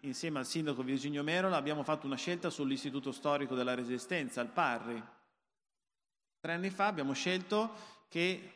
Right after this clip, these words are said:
fosse Virginio, fosse il sindaco a diventare presidente dell'Istituto Storico della Resistenza. Vogliamo chiedere a tutti gli archivi della città,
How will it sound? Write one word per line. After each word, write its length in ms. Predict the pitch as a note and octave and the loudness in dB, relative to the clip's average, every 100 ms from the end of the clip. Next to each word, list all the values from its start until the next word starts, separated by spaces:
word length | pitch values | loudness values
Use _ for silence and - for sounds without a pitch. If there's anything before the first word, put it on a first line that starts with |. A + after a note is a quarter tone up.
| - | -4
fosse 280 | E3+ E3 C#3+ | -4 -2 0
Virginio, 540 | C#3+ D3 E3 F#3+ C3+ | 0 0 2 2 2
fosse 280 | C#3 C3+ D3 | 0 -2 0
il 40 | |
sindaco 540 | C3+ A3+ F3+ C3 B2 B2+ | 0 2 2 2 0 -2
a 40 | |
diventare 440 | C3+ C3+ D3 D3+ | 0 0 2 0
presidente 1080 | - D#3+ D#3 D#3+ D#3+ F3+ F#3 F#3 G3 G3+ G3 D3+ | 2 2 2 2 4 4 4 2 2 2 0 -2
dell'Istituto 480 | D3+ D3+ D3+ D3+ | 0 2 0 -4
Storico 360 | C#3+ C#3 C3 C3 | -2 0 0 2
della 200 | B2+ A#2 | 0 0
Resistenza. 680 | A#2 A2 - - - - - _ _ _ _ _ _ _ | -2 -6 -10 -12 -14 -16 -20 _ _ _ _ _ _ _
Vogliamo 560 | D3+ E3+ G3 F#3+ F3 D#3 - - - | 0 6 6 6 2 2 -6 -16 -20
chiedere 400 | - G3 G#3 G3 | -4 2 4 6
a 60 | F3 | 4
tutti 300 | F3 C#4 G3 | 2 0 4
gli 100 | D#3 | 6
archivi 720 | D3+ D3+ G3+ F#3+ C#3+ C3+ A#2+ | 6 4 2 4 4 2 2
della 240 | C3 C3+ B2+ | 2 0 0
città, 920 | C#3+ - E3+ G3+ A#3+ - - - | -4 2 4 4 2 -8 -14 -18